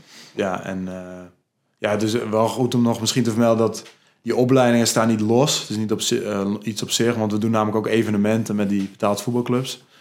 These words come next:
Dus we organiseren ook met Sparta, met, eh, met, eh,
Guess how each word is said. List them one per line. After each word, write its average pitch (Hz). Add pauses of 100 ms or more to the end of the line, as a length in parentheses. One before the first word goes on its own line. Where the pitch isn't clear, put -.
(360)
Dus -
we 101
organiseren 107
ook 107
met 104
Sparta, 101 (120)
met, 98
eh, 95 (280)
met, 98
eh, 98